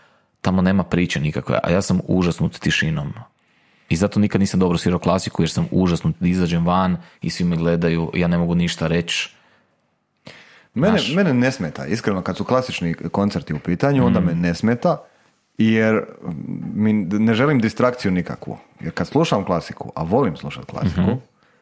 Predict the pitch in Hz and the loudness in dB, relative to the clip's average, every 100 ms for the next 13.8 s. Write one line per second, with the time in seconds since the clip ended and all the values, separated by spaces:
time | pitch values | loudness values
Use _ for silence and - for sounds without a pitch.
0 | _ _ _ - 87 87 85 82 82 73 | _ _ _ -8 -2 -2 0 -2 -2 -6
1 | - 98 107 110 110 104 92 85 67 76 | -8 -2 0 2 0 -2 -2 -4 -4 -8
2 | - 65 - - _ _ _ - 95 104 | -8 -12 -14 -18 _ _ _ -8 0 2
3 | 113 131 98 92 87 107 98 80 71 80 | 4 4 2 0 0 2 2 0 -4 -2
4 | 98 120 101 98 92 120 92 - 85 90 | 2 2 2 0 -2 -6 -8 -6 -4 -4
5 | - 175 180 139 98 - 117 113 120 95 | -2 -2 -2 -2 -2 0 0 0 0 -4
6 | - 131 143 98 98 82 73 76 71 64 | 0 0 2 0 0 0 -2 -6 -6 -8
7 | 65 - 85 117 120 107 190 190 95 76 | -10 -8 -2 0 0 0 0 0 -2 -4
8 | 71 78 82 73 76 73 - 98 90 76 | -6 -4 -4 -4 -8 -8 -2 0 0 -4
9 | 76 78 76 - 76 67 65 62 - - | -6 -6 -8 -8 -10 -8 -10 -12 -12 -18
10 | - _ _ _ _ 92 - 147 101 - | -20 _ _ _ _ -10 -2 0 0 2
11 | 107 82 - - - _ 80 87 87 - | 2 0 -4 -8 -16 _ -4 -2 -2 -2
12 | 73 82 80 - - 67 73 73 65 - | -6 -4 -6 -6 -10 -8 -6 -6 -8 -8
13 | 85 - - 73 69 - 73 76 | -6 -6 -10 -10 -10 -12 -14 -16